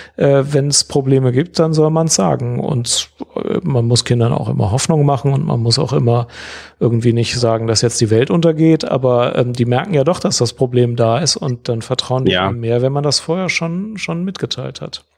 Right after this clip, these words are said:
Speaker 2: Ich, ich möchte auch nochmal sagen zu Holla die Waldfee. Ich glaube, äh, tatsächlich, äh, es, es geht gar nicht darum, jetzt die, die, ähm, äh,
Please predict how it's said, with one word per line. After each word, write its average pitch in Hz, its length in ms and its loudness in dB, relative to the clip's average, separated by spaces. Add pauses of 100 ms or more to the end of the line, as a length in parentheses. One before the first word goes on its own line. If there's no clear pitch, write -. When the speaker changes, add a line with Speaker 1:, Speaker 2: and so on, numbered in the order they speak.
(680)
Speaker 2:
Ich, 101 140 -2 (100)
ich - 380 -10
möchte 120 220 2
auch - 20 2
nochmal 117 240 2
sagen 104 220 0
zu 104 160 0
Holla 104 180 2
die 101 160 0
Waldfee. 98 480 0
Ich - 260 -6
glaube, 117 760 0
äh, 87 140 -2
tatsächlich, 107 1040 -2
äh, 98 320 2
es, - 180 -4
es - 180 -8
geht 107 180 -2
gar 104 100 0
nicht 101 160 -4
darum, 98 380 0
jetzt - 500 -4
die, 95 360 0 (140)
die, 92 460 2
ähm, 85 640 0 (120)
äh, - 500 -10